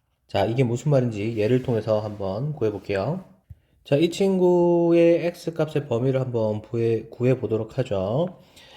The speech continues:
일단은 첫 번째 먼저 뭐부터 할 거냐? 진수 조건으로 시작할 겁니다.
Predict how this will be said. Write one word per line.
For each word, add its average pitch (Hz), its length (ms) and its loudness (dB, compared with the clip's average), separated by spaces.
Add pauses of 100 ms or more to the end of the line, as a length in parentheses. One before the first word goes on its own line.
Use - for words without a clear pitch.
(140)
일단은 180 340 4
첫 202 160 -2
번째 190 280 2
먼저 127 420 2
뭐부터 120 420 -2
할 135 100 -2
거냐? 156 500 0 (320)
진수 135 360 0
조건으로 156 800 2
시작할 120 420 -2
겁니다. 92 400 -8